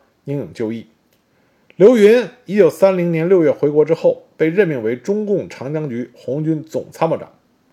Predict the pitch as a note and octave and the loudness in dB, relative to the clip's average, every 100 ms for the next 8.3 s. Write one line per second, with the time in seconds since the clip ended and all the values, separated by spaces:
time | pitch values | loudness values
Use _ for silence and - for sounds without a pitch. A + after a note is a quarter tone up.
0 | _ - _ C#3 G#2+ - D3 G#2+ F2+ F2+ | _ -20 _ -10 -10 -10 -10 -10 -16 -18
1 | _ _ _ _ - _ _ F#3 B3 G#3+ | _ _ _ _ -20 _ _ 0 2 2
2 | G#3 D#3+ A#2 - F3+ A#2+ G#2 - - C3+ | 0 -2 -2 0 2 2 -2 -10 0 0
3 | A2 - D#3+ A#2 C3 C3 B2+ C3 G#2+ A2+ | 0 -6 -6 -6 -8 -12 -8 -10 -6 -10
4 | F#2+ D#3+ D#3+ - - G#2 - - _ _ | -8 -8 -8 -8 -10 -10 -10 -20 _ _
5 | _ _ _ - F#3 F#3 E3 F3+ G#3+ G#3 | _ _ _ 2 4 4 4 4 4 2
6 | G#3+ G3 F#3+ - G3+ G3 B2 C#3 G2+ - | -2 -2 -2 0 2 2 0 -2 -4 0
7 | B2+ - - F3+ F#3+ E3 D3+ D3+ C#3+ A2+ | 0 0 0 2 2 0 -4 -6 -8 -10
8 | C#3 D#3+ E3+ | -6 -4 -6